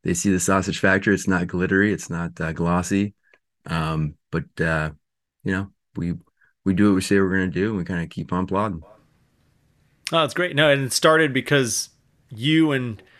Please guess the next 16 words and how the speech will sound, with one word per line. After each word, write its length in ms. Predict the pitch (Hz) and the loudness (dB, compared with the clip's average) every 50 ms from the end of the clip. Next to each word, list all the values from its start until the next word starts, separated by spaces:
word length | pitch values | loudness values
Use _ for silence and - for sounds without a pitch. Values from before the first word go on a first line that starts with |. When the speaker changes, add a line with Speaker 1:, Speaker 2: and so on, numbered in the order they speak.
| _ - - _ _ | _ -20 -20 _ _
Speaker 2:
your 140 | - 123 139 | -4 -4 -4
family, 480 | - - - 143 139 143 143 143 139 139 | -2 2 4 4 4 4 2 2 2 2
your 100 | 123 120 | 0 2
partner 380 | - 143 143 139 139 135 127 | 4 2 4 4 4 2 2
had, 320 | 120 135 127 127 123 110 98 | 4 4 2 2 0 -2 -4
had 200 | 110 135 127 113 | -2 -2 0 0
this 200 | 120 113 - - | -2 -4 -4 0
capital 340 | - 147 135 - 135 117 | 2 2 2 2 0 -4
gain 440 | 113 107 131 135 139 135 135 131 123 | 0 2 2 4 4 2 0 -2 -4
and 100 | 113 104 | -4 -2
had 160 | 120 131 123 | 0 -2 0
this 180 | 113 123 113 - | 0 -2 -4 -2
need 560 | 127 123 127 135 143 143 135 131 131 131 135 - _ _ _ _ _ _ _ | -4 -2 0 0 0 0 2 0 0 -2 -2 -10 _ _ _ _ _ _ _
to 640 | - - 143 135 131 127 123 120 120 117 117 107 104 - _ _ _ _ - | -6 0 2 4 4 4 4 2 0 0 -2 -4 -6 -12 _ _ _ _ -8
defer 400 | 110 - - - - 143 147 135 | -8 -8 -6 -2 0 0 2 2
it 160 | 131 139 143 | 2 0 -2